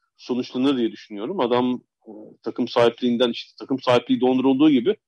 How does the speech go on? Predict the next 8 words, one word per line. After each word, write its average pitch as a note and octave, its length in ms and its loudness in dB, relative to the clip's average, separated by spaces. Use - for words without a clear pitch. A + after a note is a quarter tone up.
tamamen C3 320 2
Phoenix B2 280 -4
Suns'ı A2 280 -10
da G3 180 0
satmak B2 380 -4
zorunda A#2 280 -2
kalacak. A#2 360 -2
E, G2+ 40 -4